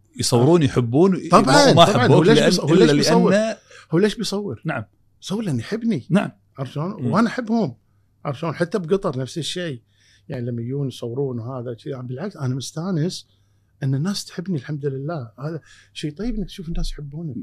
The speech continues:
Speaker 1: ما
Speaker 2: عرفت
Speaker 1: اختلفنا،
Speaker 2: شلون؟
Speaker 1: بس
Speaker 2: إيه،
Speaker 1: أنا
Speaker 2: طبعًا.
Speaker 1: أقصد.
Speaker 2: إيه، لكن، لكن،
Speaker 1: مم.
Speaker 2: آه، آه،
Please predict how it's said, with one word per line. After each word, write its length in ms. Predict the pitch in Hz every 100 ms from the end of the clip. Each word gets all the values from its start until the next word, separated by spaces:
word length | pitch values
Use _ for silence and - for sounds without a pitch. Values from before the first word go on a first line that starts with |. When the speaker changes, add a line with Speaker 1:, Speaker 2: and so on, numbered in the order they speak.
| - 202 - _
Speaker 1:
ما 120 | 120
Speaker 2:
عرفت 100 | 117
Speaker 1:
اختلفنا، 440 | 123 113 90 90 -
Speaker 2:
شلون؟ 120 | 175
Speaker 1:
بس 100 | 196
Speaker 2:
إيه، 60 |
Speaker 1:
أنا 100 | 131
Speaker 2:
طبعًا. 0 |
Speaker 1:
أقصد. 320 | 131 - 127 - -
Speaker 2:
إيه، 160 | 202 - _ -
لكن، 360 | 185 180 185 247
لكن، 280 | 160 151
Speaker 1:
مم. 200 | 156 160
Speaker 2:
آه، 300 | 147 143 135 127 _ _ _ _
آه، 960 | 151 139 135 135 127 123 127 123 127 120